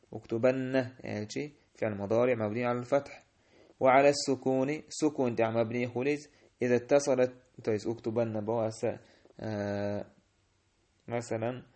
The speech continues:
يدرسن الطالب. لا يدرسن الطالب درسه مثلا. يدرسن فعل مضارع مبني على الفتح.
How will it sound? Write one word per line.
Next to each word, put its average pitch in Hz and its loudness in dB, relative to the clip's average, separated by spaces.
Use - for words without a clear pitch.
يدرسن 123 0
الطالب. 110 -2
لا 113 4
يدرسن 120 0
الطالب 110 -2
درسه 107 0
مثلا. - -16
يدرسن 135 -4
فعل 120 0
مضارع 117 2
مبني 110 -2
على 107 0
الفتح. - -8